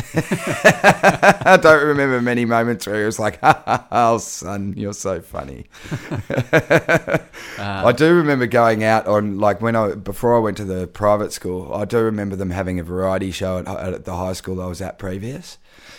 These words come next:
Speaker 1: And I could juggle and unicycle at that point. And I did go up on stage and I was allocated three minutes. I took twenty. Um, and then <laughs> I went home and I wrote a letter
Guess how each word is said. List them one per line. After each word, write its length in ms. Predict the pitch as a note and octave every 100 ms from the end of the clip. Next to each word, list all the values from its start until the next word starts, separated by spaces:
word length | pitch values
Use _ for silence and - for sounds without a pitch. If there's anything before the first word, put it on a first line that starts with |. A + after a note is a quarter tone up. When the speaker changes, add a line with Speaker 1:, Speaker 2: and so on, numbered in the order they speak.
| -
Speaker 1:
And 120 | G2
I 60 | A2+
could 200 | A#2 F#2
juggle 360 | G#2 G2 F#2 F#2
and 140 | E2+
unicycle 600 | F2+ F#2+ F#2 G2 F#2+ G2
at 100 | F#2+
that 200 | F2+ -
point. 340 | G2+ G#2 C3+ - - - - -
And 580 | G2 G2+ G2 G2 F#2+ -
I 180 | - G2+
did 260 | F#2+ A2+ G#2
go 140 | A2+
up 160 | G2 F#2
on 180 | F#2 F2
stage 600 | - F#2 F#2 F2+ - -
and 160 | F#2+ F#2
I 60 |
was 140 | F2 G2
allocated 500 | F#2 F2 F2+ F2 E2+
three 280 | - F#2
minutes. 360 | F2 F2+ F2+ -
I 80 | F2+
took 220 | G#2 -
twenty. 560 | - F2+ E2+ F2+ D#2+ - - - - -
Um, 840 | F#2+ F#2 F2+ F#2 F2+ F2+ F#2 F2 -
and 500 | F#2 F#2 F#2 F2+ F2 -
then 640 | G#2+ A2+ F#2+ F2 F#2 - -
<laughs> 40 |
I 300 | F#2+ G#2 G#2+
went 240 | G2+ G2 F#2+
home 340 | G#2 G#2+ G2
and 120 | F#2
I 60 | F#2
wrote 280 | F#2 G#2 G2+
a 60 | F#2
letter 460 | F#2 F#2+ F#2 -